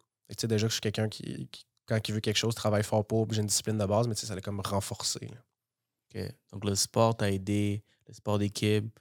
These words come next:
Speaker 2: t'a
Speaker 1: Ouais.
Speaker 2: aidé à garder une, vraiment une discipline, même si tu aimais peut-être pas lever le matin à six heures
Speaker 1: Ouais,
Speaker 2: le matin.
Speaker 1: les morning skates à sept heures, ça va être beau à m'emmener, mais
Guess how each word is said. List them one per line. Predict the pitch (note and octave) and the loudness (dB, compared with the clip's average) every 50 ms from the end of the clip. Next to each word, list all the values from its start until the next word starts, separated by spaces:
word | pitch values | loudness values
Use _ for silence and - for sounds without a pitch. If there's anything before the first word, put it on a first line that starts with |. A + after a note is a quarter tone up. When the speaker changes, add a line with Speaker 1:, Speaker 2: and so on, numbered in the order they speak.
| _ _ _ | _ _ _
Speaker 2:
t'a | - B2 | 2 4
Speaker 1:
Ouais. | A#2+ A2 | 4 4
Speaker 2:
aidé | G#2+ G#2 G#2 | 4 2 2
à | G2 F#2+ F#2+ | 2 2 0
garder | G2 G2+ G2+ G2 G2+ G2+ G#2+ G#2+ | 0 0 0 0 2 2 2 2
une, | G#2+ G#2 G2+ | 0 0 -2
vraiment | G2+ - G2+ G2+ G2+ G2+ | -4 -2 -2 0 0 0
une | G2+ G2+ | 0 -2
discipline, | G2+ - - - G#2+ G#2+ | -2 -4 -2 -2 0 2
même | A2 A2 A2 | 2 2 2
si | - - - | 0 -2 -2
tu | - A2+ G2 | 0 0 0
aimais | G2 G2 F#2+ F#2+ | 0 0 -2 -2
peut-être | F#2+ A#2+ - _ _ _ _ - _ _ - G#2 F#2+ | -4 -6 -12 _ _ _ _ -20 _ _ -6 -6 -4
pas | - - G2 G2 F#2 F#2+ G2 | 0 0 0 2 0 0 -2
lever | G2 G2+ G2+ G2 G2 | -2 -2 -2 -2 0
le | G2+ | -2
matin | G2+ G2 G2 G2+ - G2 G2 F#2+ F#2+ | -2 -4 -4 -4 -4 -4 -4 -6 -6
à | G2 | -8
six | - - - | -6 0 2
heures | A2+ | 4
Speaker 1:
Ouais, | A2 G#2+ G#2 | 4 4 4
Speaker 2:
le | G2+ G2+ | 4 2
matin. | G2+ G#2 | 2 2
Speaker 1:
les | G#2+ | 4
morning | G#2+ A2 A2+ A2 A2+ A#2 | 4 6 6 6 6 4
skates | - - B2+ B2+ A2+ - | 4 4 4 4 6 6
à | G#2+ G#2+ G#2 | 6 6 6
sept | - - G#2 G2+ - | 4 2 2 4 4
heures, | A2+ A#2 A2 | 4 4 4
ça | - | 4
va | G2 G#2 | 0 0
être | G#2 G#2 | 2 2
beau | G#2 A2+ | 2 2
à | B2+ | 2
m'emmener, | B2+ B2 A#2 A2+ A#2 B2 C#3 | 2 2 2 2 4 2 4
mais | D3 C3+ A2+ A2 G#2+ | 4 4 4 4 2